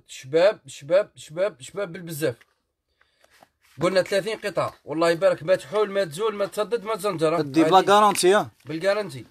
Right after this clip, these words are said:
Speaker 2: تحياتنا ليك من عين البرد، تحياتنا ليك ناس عين البرد.
Speaker 1: تحياتنا لناس عين البرد.
Speaker 2: عين البرد، مشكورين، مشكورين، مشكورين.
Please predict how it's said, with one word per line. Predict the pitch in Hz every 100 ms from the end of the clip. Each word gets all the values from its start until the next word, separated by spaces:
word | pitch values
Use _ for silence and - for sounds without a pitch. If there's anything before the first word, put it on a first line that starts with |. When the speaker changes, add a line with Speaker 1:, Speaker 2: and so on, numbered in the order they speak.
| _
Speaker 2:
تحياتنا | 113 143 165 160
ليك | 180 185
من | 190 180
عين | 196 202
البرد، | 185 220 202
تحياتنا | 208 175 214 208 220
ليك | 233 226
ناس | 226 -
عين | 208 233
البرد. | 226 226 226
Speaker 1:
تحياتنا | 196 190
لناس | 202 185
عين | 175 202 185
البرد. | 147 208
Speaker 2:
عين | 160 160 170 170
البرد، | 165 190 165
مشكورين، | 196 - 190 214 220
مشكورين، | 214 - 208 233 226
مشكورين. | 226 - 240 247 214